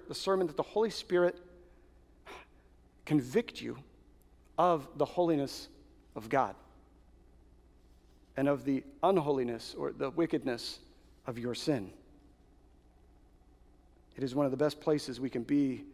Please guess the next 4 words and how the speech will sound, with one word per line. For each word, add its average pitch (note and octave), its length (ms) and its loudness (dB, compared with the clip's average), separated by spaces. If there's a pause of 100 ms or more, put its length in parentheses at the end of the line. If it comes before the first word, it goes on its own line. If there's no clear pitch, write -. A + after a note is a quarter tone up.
(760)
in B2 100 -4
reality. A#2+ 500 -2 (2750)
But - 160 -2
faith - 800 4